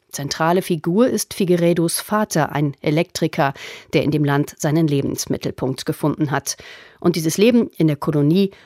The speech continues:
stützt sich auf Rassismus, Gewalt und Unterdrückung.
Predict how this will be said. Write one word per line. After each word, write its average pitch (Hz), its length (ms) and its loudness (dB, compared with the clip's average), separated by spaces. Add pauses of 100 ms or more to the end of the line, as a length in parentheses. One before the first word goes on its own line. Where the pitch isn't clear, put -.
stützt - 400 -4
sich - 220 -2
auf - 280 -2
Rassismus, 180 840 0
Gewalt 147 520 0
und 143 320 -4
Unterdrückung. 151 760 -4